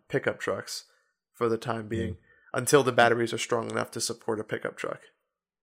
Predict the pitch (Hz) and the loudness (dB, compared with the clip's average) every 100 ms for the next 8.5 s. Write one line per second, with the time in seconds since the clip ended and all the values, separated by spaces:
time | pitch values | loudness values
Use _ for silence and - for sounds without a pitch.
0 | _ _ _ - 92 90 95 - 110 101 | _ _ _ -10 -6 -6 -10 -6 -2 -2
1 | - 107 92 107 113 101 98 95 92 - | -2 -2 2 2 4 4 4 2 2 2
2 | 98 95 95 90 95 82 - 98 95 87 | 2 4 4 2 2 -4 0 2 2 2
3 | 92 87 87 87 - 85 - - 85 87 | 0 0 -2 -2 0 -2 -2 -2 -2 0
4 | 95 95 92 92 - 90 90 - 90 87 | 0 2 2 -2 0 0 2 2 0 0
5 | - 90 85 - 90 92 90 87 90 90 | 0 0 0 2 4 4 4 4 4 4
6 | 87 90 90 85 95 87 95 87 - 101 | 2 -2 0 2 4 6 6 4 2 0
7 | - 98 92 95 92 95 98 98 92 95 | 2 4 4 4 6 8 10 8 8 6
8 | 92 107 92 92 | 6 4 4 4